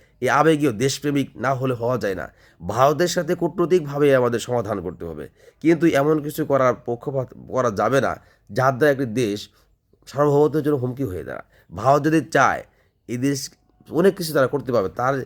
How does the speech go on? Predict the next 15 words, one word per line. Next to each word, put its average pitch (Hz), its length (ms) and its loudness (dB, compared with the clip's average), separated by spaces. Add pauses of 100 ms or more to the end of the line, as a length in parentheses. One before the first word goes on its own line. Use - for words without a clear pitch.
বাংলাদেশ 123 380 -2
স্বাধীন 120 220 -8
হয়েছিল, 123 360 -10 (340)
পাকিস্তানি 143 440 0
বাহিনী 127 420 -2 (280)
একুশে 135 380 0
নভেম্বর 131 480 2 (480)
বাংলাদেশ 131 580 0
যখন 123 160 -2
যৌথ 123 200 0
বাহিনী 135 300 2
গঠন 131 200 0
করা 131 140 2
হয়েছিল, 131 380 -2 (480)
ভারতের 117 580 2